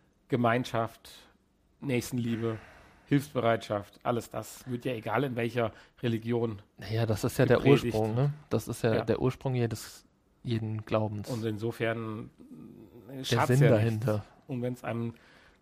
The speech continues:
Speaker 1: die letzten Jahre dann auch noch etwas leichter macht, dann soll's da auch noch sein.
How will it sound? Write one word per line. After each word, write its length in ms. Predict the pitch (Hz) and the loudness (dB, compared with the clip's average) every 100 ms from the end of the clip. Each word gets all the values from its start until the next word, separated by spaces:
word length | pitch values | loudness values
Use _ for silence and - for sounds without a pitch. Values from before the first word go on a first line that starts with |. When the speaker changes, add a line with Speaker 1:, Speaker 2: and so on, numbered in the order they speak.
| - | 0
Speaker 1:
die 20 | |
letzten 320 | 120 131 - | 2 2 0
Jahre 340 | 120 120 127 127 | 0 4 4 4
dann 160 | 123 113 | 0 0
auch 140 | 120 | -2
noch 140 | 123 117 | -2 -4
etwas 300 | 110 113 101 | -4 -4 -2
leichter 400 | 107 120 - 123 | -2 -2 -2 -2
macht, 340 | 135 127 - | 0 -4 -4
dann 320 | 110 113 113 | -8 -8 -10
soll's 260 | 110 123 - | -8 -8 -8
da 80 | 135 | -10
auch 200 | 135 - | -10 -8
noch 100 | 107 | -10
sein. 260 | - 120 | -8 -12